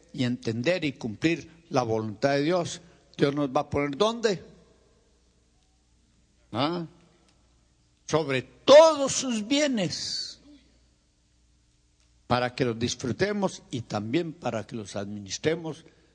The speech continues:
para beneficio de otros. O sea, vamos a ocupar una posición más elevada en el reino terrenal o milenial de Cristo. Todo depende de nuestra actitud hacia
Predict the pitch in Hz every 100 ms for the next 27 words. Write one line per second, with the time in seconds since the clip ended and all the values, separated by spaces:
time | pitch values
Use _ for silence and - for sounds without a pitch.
0 | _ _ 104 104 98 101 98 - 120 -
1 | 113 90 92 80 - - - - - _
2 | _ _ _ 196 202 _ _ _ _ _
3 | _ _ _ _ _ - 143 147 - -
4 | 123 135 147 139 - 131 135 139 135 120
5 | - 147 127 127 - 123 107 117 147 143
6 | 135 - _ _ _ 123 110 101 98 92
7 | 123 156 170 156 - 113 92 101 120 131
8 | 135 139 123 110 113 110 107 135 151 123
9 | 120 160 160 147 143 - _ _ _ -
10 | 151 190 196 156 139 123 - 190 170 135
11 | 123 196 175 - - _ _ _ _ _
12 | _ _ _ _ - 123 123 - 127 107
13 | - - 180 196 160 - - _ _ _
14 | _ - 131 120 - 127 120 123 120